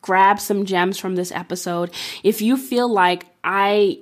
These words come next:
am on the verge, I don't know, or maybe I did know, but wasn't sure why I wasn't moving, or I didn't know what to do next," then I hope that you now have some more clarity as far as what you need to be doing.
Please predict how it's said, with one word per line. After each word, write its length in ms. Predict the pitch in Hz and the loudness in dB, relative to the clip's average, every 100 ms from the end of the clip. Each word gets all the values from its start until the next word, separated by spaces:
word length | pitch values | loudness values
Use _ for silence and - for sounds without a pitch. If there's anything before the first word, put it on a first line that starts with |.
| - | -8
am 160 | 202 202 | 0 2
on 140 | 214 | 2
the 80 | 202 | 0
verge, 480 | 185 247 180 - - | 0 0 0 -4 -8
I 100 | 196 | -6
don't 180 | 220 214 | -4 0
know, 380 | 208 254 135 - | 2 4 2 -2
or 100 | 202 | 0
maybe 300 | 202 202 220 | 2 2 2
I 80 | 208 | 0
did 260 | 190 254 208 | 2 0 0
know, 200 | 165 160 | -2 -2
but 240 | 165 - | -6 -2
wasn't 280 | 202 208 208 | 0 0 -2
sure 160 | 220 190 | -2 2
why 200 | 185 185 | 4 4
I 80 | |
wasn't 300 | 180 185 - | 2 -2 -6
moving, 420 | 190 240 208 151 165 - - | -4 -2 -2 -4 -6 -14 -4
or 100 | 185 | 0
I 80 | 190 | 2
didn't 240 | 180 202 202 | 2 2 4
know 140 | 185 | 2
what 200 | 180 185 | 2 -2
to 80 | 185 | -4
do 140 | 196 | -2
next," 440 | 175 170 254 - - - - | 0 0 -2 -8 -16 -18 -8
then 100 | 208 | 0
I 80 | 208 | 0
hope 400 | 220 285 311 311 | 2 2 2 2
that 140 | 233 | 0
you 320 | 202 208 220 208 | 0 -2 -2 0
now 340 | 196 196 196 | 2 2 2
have 340 | 214 180 175 | 2 2 2
some 160 | - 180 | 0 -2
more 200 | 175 175 | 0 -2
clarity 640 | - 165 156 196 233 247 | -2 -2 0 0 -2 -2
as 180 | - 185 | -4 -4
far 200 | - 165 | -4 -2
as 320 | 170 156 165 - - | 0 2 0 -4 -16
what 380 | 175 175 196 - | -4 2 2 0
you 100 | 196 | 0
need 180 | 185 180 | 2 2
to 60 | 175 | 0
be 120 | 175 | -4
doing. 400 | 165 147 120 | -2 -4 -4